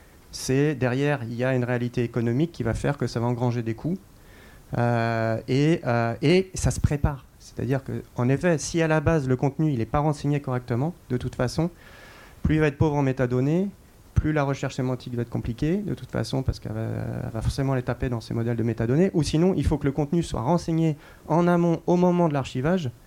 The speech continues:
avec un moteur sémantique, euh, déjà adapté. Et là, euh, on commence à rentrer dans des, des éléments où, euh, on, on commence à mettre de l'argent sur la table.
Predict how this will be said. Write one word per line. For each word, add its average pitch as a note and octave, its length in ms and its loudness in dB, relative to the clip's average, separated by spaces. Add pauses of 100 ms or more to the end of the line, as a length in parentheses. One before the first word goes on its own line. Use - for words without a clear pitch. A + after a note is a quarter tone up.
(600)
avec D#3 380 0
un C#3+ 40 2
moteur C3 300 -2
sémantique, A#2+ 480 -8
euh, A2+ 220 -4 (240)
déjà A#2 340 -2
adapté. A#2+ 320 -4 (400)
Et G#2+ 80 -2
là, E3+ 300 2
euh, B2 200 0
on A2+ 380 -2
commence C#3 320 -2
à C#3+ 60 0
rentrer C3 240 0
dans C3+ 100 2
des, A#2 140 0
des A2 240 -4
éléments C3+ 300 4
où, C#3+ 260 4
euh, - 20 4
on, A2+ 320 -2 (800)
on C3+ 120 0
commence E3 260 2
à D#3+ 40 0
mettre C#3+ 200 -2
de C#3 240 -4
l'argent C#3 260 0
sur C3+ 140 -2
la B2 80 0
table. A#2+ 160 -6